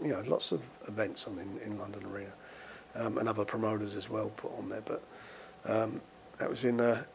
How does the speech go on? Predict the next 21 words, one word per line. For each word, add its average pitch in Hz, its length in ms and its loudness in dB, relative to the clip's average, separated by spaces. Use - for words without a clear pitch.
in, 120 220 2
in 113 340 2
the 117 80 -2
days 117 420 6
when 113 220 6
there, 117 220 8
when, 117 480 4
when 123 180 8
it 123 160 4
was, 123 480 12
you 123 80 10
know, 113 80 12
when 117 160 12
there 120 100 12
was 117 140 10
a 120 40 4
lot 127 140 10
of 120 100 6
entrepreneurism, 120 920 10
and 113 100 4
then 120 480 12